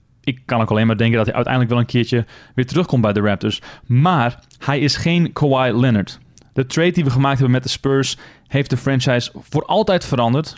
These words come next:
We hebben nu Kawhi Leonard en Danny Green in plaats van DeMar DeRozan en Jakob, Jakob Poeltl. Wat natuurlijk een gigantische upgrade is als je kijkt naar het spel van Kawhi Leonard. Daar komt ook nog eens bij, klein detail, dat het contract van Kawhi Leonard afloopt aan het einde van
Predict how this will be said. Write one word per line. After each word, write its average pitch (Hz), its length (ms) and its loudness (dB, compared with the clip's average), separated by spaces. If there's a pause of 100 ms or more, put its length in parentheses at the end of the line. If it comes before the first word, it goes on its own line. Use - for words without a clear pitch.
We 120 120 -2
hebben 131 180 2
nu 131 100 2
Kawhi 139 260 0
Leonard 147 220 0
en 120 140 2
Danny 143 240 2
Green 127 360 2 (240)
in 135 120 0
plaats 127 260 0
van 131 120 0
DeMar 123 240 4
DeRozan 120 340 2
en 113 80 0
Jakob, 123 340 0
Jakob 123 300 0
Poeltl. 123 340 0 (800)
Wat 127 160 -4
natuurlijk 127 440 0 (120)
een 131 220 2
gigantische 160 640 0
upgrade 127 400 0
is 113 220 -2 (300)
als 127 120 0
je 120 60 0
kijkt 120 200 0
naar 117 80 0
het 107 100 -2
spel 120 260 -2
van 113 160 0
Kawhi 110 260 0
Leonard. 101 360 0 (320)
Daar 151 120 -2
komt 170 200 -2
ook 240 160 2
nog 226 120 4
eens 151 140 2
bij, 120 340 2 (140)
klein 123 220 0
detail, 113 440 0 (300)
dat 139 120 -2
het 147 200 -4
contract 185 320 0
van 185 120 0
Kawhi 151 220 2
Leonard 139 280 0
afloopt 143 300 0
aan 123 80 2
het 123 100 -2
einde 127 160 2
van 117 140 2